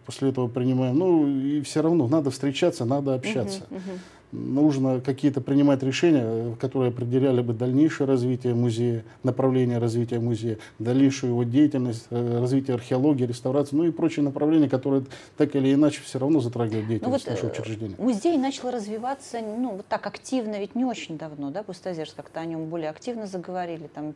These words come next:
Speaker 2: м, вышли вы за рамки Ненецкого автономного округа, да, вот
Speaker 1: Да.
Speaker 2: уже.
Speaker 1: Да, у-, в связи с тем, что вот музей начал, нач-, активно ведет строительство, вот,
Speaker 2: Мгм.
Speaker 1: музей и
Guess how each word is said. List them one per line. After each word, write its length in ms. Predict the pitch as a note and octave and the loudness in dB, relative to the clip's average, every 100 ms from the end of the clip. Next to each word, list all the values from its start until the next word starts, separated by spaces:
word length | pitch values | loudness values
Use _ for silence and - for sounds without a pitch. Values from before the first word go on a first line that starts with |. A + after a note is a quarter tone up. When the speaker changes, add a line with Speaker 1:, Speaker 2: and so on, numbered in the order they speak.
| E3+ | -8
Speaker 2:
м, 260 | D#3 D#3 | -8 -4
вышли 280 | G3+ - F3+ | -4 -4 -4
вы 120 | E3 | -4
за 180 | D#3+ F3+ | -4 -4
рамки 480 | F3 D3 - D3 C#3 - - - - | -4 -8 -10 -12 -12 -14 -20 -20 -10
Ненецкого 800 | F3 F#3 E3 - D#3 D3 D3 C#3+ | -6 -6 -6 -10 -10 -8 -6 -8
автономного 580 | D#3 F#3+ A#3 A#3+ A3 G3 | -8 -8 -6 -6 -6 -6
округа, 460 | F#3+ F3+ - D3+ D3+ | -6 -6 -10 -12 -10
да, 160 | F#3 F#3 | -10 -10
вот 100 | - | -10
Speaker 1:
Да. 80 | F#2+ | -8
Speaker 2:
уже. 320 | A2 B2+ C3+ - - - - - A2+ | -8 -8 -12 -20 -20 -20 -20 -18 0
Speaker 1:
Да, 240 | C#3+ B2 | 4 4
у-, 880 | G2 A#2 B2 C#3 C#3 C#3 C3+ C3 C3 | 2 -4 -2 0 0 2 0 0 -2
в 760 | A#2+ A#2+ - - - - - - | -6 -10 -14 -14 -14 -18 -12 -2
связи 240 | C#3+ D#3 | 4 4
с 80 | D3+ | 4
тем, 220 | C#3+ C3 | 0 -2
что 300 | - - B2 A2+ | -2 -4 -2 -2
вот 160 | A2 A2+ | -4 -6
музей 460 | A2+ B2 B2 B2+ | -2 0 2 2
начал, 560 | A#2 A2 A#2+ A2+ A#2 A2 G#2+ | 2 -2 -4 -4 -6 -8 -6
нач-, 300 | A#2 A#2 A#2 | -4 -4 -6
активно 380 | A#2 - B2+ A#2+ | -10 -4 -2 0
ведет 260 | A#2 A#2 A2 | 0 -2 -6
строительство, 640 | - C3+ C#3 B2+ - - | -2 0 0 -2 -8 -8
вот, 240 | G#2+ G2+ | -8 -10
Speaker 2:
Мгм. 220 | G2+ G2 A#2+ | -10 -6 -2
Speaker 1:
музей 280 | A#2 C3+ A2+ | 0 0 0
и 360 | A#2 A#2 A2 | -2 -4 -4